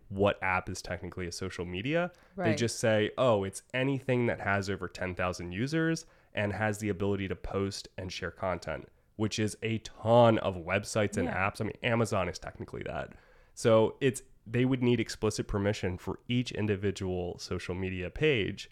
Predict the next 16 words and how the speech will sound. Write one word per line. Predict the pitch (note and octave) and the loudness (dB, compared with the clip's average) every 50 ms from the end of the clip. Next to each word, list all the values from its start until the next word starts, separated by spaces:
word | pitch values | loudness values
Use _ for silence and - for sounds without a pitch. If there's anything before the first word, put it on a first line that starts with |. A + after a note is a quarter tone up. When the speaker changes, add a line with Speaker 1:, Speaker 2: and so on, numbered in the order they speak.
| _ - | _ -18
Speaker 2:
Okay. | F#3+ - - D#3+ D#3 D3+ C#3+ - | -16 -14 -12 -12 -12 -12 -12 -6
Speaker 1:
So | - A#2+ A#2 | 2 4 4
it's | A#2 A2+ - | 4 4 2
just | C3+ B2 - | 0 2 4
like, | A#2+ A2 G#2+ G2+ - | 6 4 4 4 2
"Can | - A#2 G#2+ A2 | 2 4 6 6
I | A2+ A2 | 6 8
go | G#2+ A2 A2 A2+ | 8 8 8 8
on | A2 A2 | 8 6
the | G#2+ G#2 A2 | 6 6 6
internet?" | A#2 B2 B2+ C3+ C#3+ D3 C3+ - | 6 6 6 6 8 6 6 6
It's | F#2+ G2+ G#2+ | 2 2 4
like, | A2 G#2+ G#2 G2+ | 4 4 4 4
"Well, | G#2+ G#2 G#2 G2 | 4 4 4 4
Speaker 2:
<laughs> | G2 G#2+ | 4 2
Speaker 1:
which | A2 A#2 - - - - - | 0 0 -2 -4 -8 -8 -6